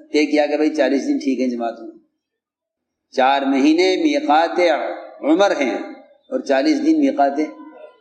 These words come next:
رب ہے۔ چالیس دن میقات رب ہے، اللہ نے وقت طے کیا،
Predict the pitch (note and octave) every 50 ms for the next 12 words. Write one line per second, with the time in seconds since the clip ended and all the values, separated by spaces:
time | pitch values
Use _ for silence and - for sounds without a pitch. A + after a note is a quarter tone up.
0 | - - A2+ A#2 A2 - - - - - _ _ _ _ _ _ _ _ _ _
1 | _ _ _ _ _ _ _ _ _ _ _ _ _ _ _ _ _ _ _ _
2 | _ _ _ _ _ - A#2+ B2+ C3+ C3 A#2 B2+ C#3 D#3+ - - - - _ -
3 | - - _ - - - - - - - - G#2+ G#2+ G#2+ - A2+ B2 B2+ B2 B2+
4 | G#2+ B2+ C3 A#2 - - - - - _ - A2+ A#2 B2 D3+ E3+ F#3 F#3 F3 D3+
5 | - - C#3 C3 A#2 - -